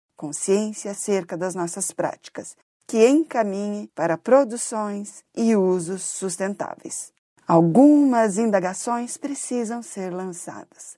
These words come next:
Quem produz? E como são produzidas as peças da moda que vestimos? Será que precisamos de todas as peças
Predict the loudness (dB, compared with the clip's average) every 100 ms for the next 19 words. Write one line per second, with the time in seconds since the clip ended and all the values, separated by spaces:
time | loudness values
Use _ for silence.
0 | 6 8 8 6 -2 -2 -2 -8 -8 -10
1 | -12 _ -8 4 6 6 2 0 0 -2
2 | -6 -6 -6 -6 -6 -6 -8 -16 -18 -20
3 | _ _ _ -14 -12 0 6 6 4 -6
4 | -12 -14 -16 -20 -20 -8 -4 0 2 0
5 | -2 -6 -10 -8 -10 -12 -14 -20 -20 _
6 | _ _ _ _ -8 -2 0 0 -2 -2
7 | -2 -2 2 2 2 -2 -6 -14 _ _
8 | -18 -10 2 6 6 2 -6 -8 -12 -2
9 | -2 -2 -10 -16 -14 -16 -16